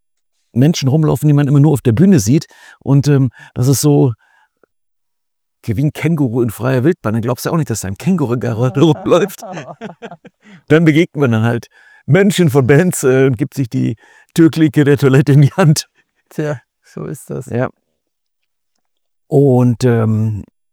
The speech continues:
Speaker 1: im Hintergrund wummerten gerade noch Schmutzki. Die haben wir dann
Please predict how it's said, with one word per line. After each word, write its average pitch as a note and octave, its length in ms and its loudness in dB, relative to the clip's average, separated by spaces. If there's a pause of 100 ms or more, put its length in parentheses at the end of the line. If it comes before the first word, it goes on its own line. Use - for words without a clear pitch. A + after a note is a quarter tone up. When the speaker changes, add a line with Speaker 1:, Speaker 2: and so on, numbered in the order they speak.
(140)
Speaker 1:
im B2 120 4
Hintergrund C#3 540 2
wummerten C3+ 420 0
gerade B2+ 260 0
noch B2 180 -2
Schmutzki. F3+ 560 -2
Die C#3 160 2
haben C3+ 100 0
wir C#3 100 0
dann C3+ 260 0